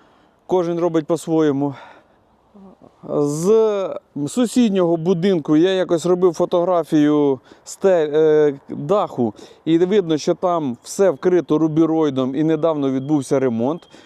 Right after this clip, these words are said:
У даного будинку є технічний поверх, і потім уже після технічного поверху починаються квартири.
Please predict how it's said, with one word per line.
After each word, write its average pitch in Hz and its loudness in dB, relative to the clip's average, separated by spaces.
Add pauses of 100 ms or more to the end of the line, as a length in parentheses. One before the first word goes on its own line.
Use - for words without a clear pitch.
(260)
У 170 2
даного 208 0
будинку 165 0
є 208 0
технічний 165 -2
поверх, 127 -2 (340)
і 175 2
потім 180 0
уже 156 0
після 165 -2
технічного 170 -2
поверху 220 0
починаються 151 -2
квартири. 123 -4